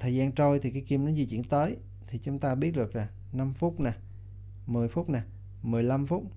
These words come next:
Rất là dễ dàng để anh em canh giờ khi mà muốn canh giờ gì đó. Rồi chúng ta canh, ờ, bao lâu nó sẽ hết giờ hay là gì đó thì anh em, cái, ví dụ mình canh năm phút nó hết giờ,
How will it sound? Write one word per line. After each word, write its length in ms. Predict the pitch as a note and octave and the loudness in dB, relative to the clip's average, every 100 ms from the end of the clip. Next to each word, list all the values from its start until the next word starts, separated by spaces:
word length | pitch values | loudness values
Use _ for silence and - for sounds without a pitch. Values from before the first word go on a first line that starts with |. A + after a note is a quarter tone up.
| - | -4
Rất 140 | F3 | -2
là 80 | F3 | 2
dễ 100 | B2+ | 4
dàng 220 | C#3 C3 | 4 4
để 80 | A#2+ | 4
anh 120 | D3+ | 2
em 140 | D3 C#3 | 0 0
canh 220 | C#3+ C#3 | 2 6
giờ 220 | B2 A#2+ - - | 6 4 0 -4
khi 140 | D3 | 0
mà 100 | C3+ | 2
muốn 220 | A#2 D#3 | 2 2
canh 180 | E3 C#3 | 2 4
giờ 120 | B2+ | 4
gì 120 | A2+ | 4
đó. 180 | A2 C#3 E3 - - - - - - | 4 2 0 -10 -16 -16 -16 -8 0
Rồi 160 | A#2+ B2 | 0 0
chúng 100 | D3+ | 0
ta 120 | D3 | 0
canh, 300 | C#3 C#3 C#3 | 2 2 4
ờ, 120 | C#3 | 4
bao 320 | C#3 C#3 C3+ | 4 4 4
lâu 420 | C3+ C#3 D3 D3 D3 | 2 4 4 4 2
nó 100 | D#3+ | 2
sẽ 160 | C#3+ | 4
hết 200 | D3 F#3+ - | 4 2 2
giờ 480 | A#2 G#2+ G#2 G2+ G2+ - - - | 4 4 4 2 -2 -8 -14 -10
hay 100 | C3+ | -2
là 60 | C3 | 0
gì 200 | A2+ G#2+ | 2 2
đó 200 | A#2+ D#3+ | 2 0
thì 160 | D#3+ A2 | 0 0
anh 140 | A#2 | 2
em, 200 | B2+ C3 C3 - - - - - - - - - - - | 2 0 -2 -10 -14 -14 -14 -14 -14 -14 -16 -16 -14 -6
cái, 180 | D3+ C#3 | -2 2
ví 120 | E3 | 6
dụ 80 | B2 | 6
mình 140 | A#2+ | 6
canh 140 | C#3+ | 6
năm 140 | C#3+ C3+ | 4 4
phút 120 | D#3+ | 4
nó 80 | D3+ | 4
hết 120 | D#3 | 6
giờ, 220 | C3 A2 | 6 6